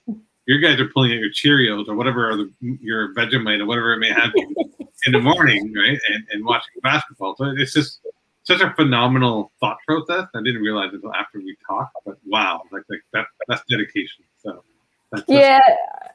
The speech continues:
Speaker 2: Sunday mo-, I mean, morning, well, I guess most of our, s-, the sport that we,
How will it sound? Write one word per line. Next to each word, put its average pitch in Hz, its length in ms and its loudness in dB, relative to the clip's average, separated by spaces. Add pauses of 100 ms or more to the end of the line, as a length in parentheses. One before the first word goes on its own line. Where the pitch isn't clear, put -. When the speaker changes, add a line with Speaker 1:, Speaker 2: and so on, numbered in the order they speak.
(300)
Speaker 2:
Sunday 285 640 4
mo-, 254 260 2
I 240 60 0
mean, 254 300 4
morning, 269 560 4
well, 208 580 2 (500)
I 220 120 0
guess 220 300 0
most 262 340 2
of 240 80 -2
our, 220 100 4
s-, 214 220 -4
the 220 100 -6
sport - 480 0
that 156 100 -2
we, 190 460 0